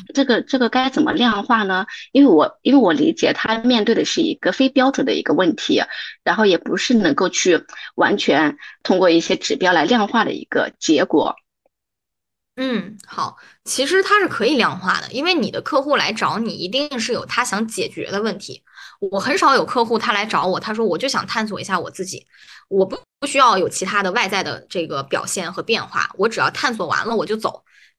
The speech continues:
Speaker 2: 这个客户我是没见过的，大家都是希望我的探索也好，我的咨询也好，是解决我的一个问题。那比如说，我要不要离开这家公司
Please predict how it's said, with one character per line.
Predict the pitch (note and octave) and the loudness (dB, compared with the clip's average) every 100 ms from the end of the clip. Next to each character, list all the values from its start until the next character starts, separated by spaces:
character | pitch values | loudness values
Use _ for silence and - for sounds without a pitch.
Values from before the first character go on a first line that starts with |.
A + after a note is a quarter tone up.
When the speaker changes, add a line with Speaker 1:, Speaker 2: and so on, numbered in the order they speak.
| _ | _
Speaker 2:
这 | G4 | 2
个 | B3 | 2
客 | A3 G#3 | 2 0
户 | G#3+ | 2
我 | F3 | 0
是 | - | 0
没 | G#3+ | -2
见 | - A3 G3 | 0 -2 -2
过 | A2+ | -6
的， | B1 - - - | -12 -20 -20 -4
大 | - C4 | -2 2
家 | C#4 | 0
都 | C#4+ D4 | 2 2
是 | - B3+ | 2 0
希 | A3 A#3 A#3 | 0 -2 2
望 | G#3 E3+ - | 2 0 -4
我 | G3 F3 | -2 -2
的 | F#2+ A2+ F2+ _ _ _ | -2 -6 -6 _ _ _
探 | - E4 B3+ | -4 -2 -2
索 | G#3+ G2+ | -4 -4
也 | F#3+ | -6
好， | F#3+ F#3 | -6 -2
我 | F#3+ - | -2 -2
的 | |
咨 | - C#4+ | -6 -10
询 | D4+ F#3 | -8 -8
也 | D#3 | -8
好， | - - | -8 -10
是 | - B3 | -8 -10
解 | A3 G3+ G2 | -8 -6 -6
决 | - F3 | -4 0
我 | B3 C4+ D#3 - | 0 0 -4 -4
的 | A2+ | -8
一 | F2 F3+ | -8 -2
个 | G3+ | -2
问 | B3+ F4+ B3 | 0 -2 -2
题。 | - - - - - - | -8 -16 -20 -20 -20 -2
那 | C4+ | 0
比 | - F#3+ | 0 -4
如 | D3+ F3+ | -4 -4
说， | A3 G#3 G#3+ - _ _ _ _ | -2 -2 -4 -14 _ _ _ _
我 | - G3 E3+ F2 _ _ | 2 2 2 -2 _ _
要 | D4 D4+ | 2 2
不 | G#3+ G3+ | 4 2
要 | A#3+ G3 | 2 2
离 | F3 | -2
开 | F3 - C4+ | -6 -2 0
这 | B3+ | 2
家 | A3+ A3 | 2 0
公 | B3 C#4 | 0 -2
司 | - C#4 D4 | -2 -6 -6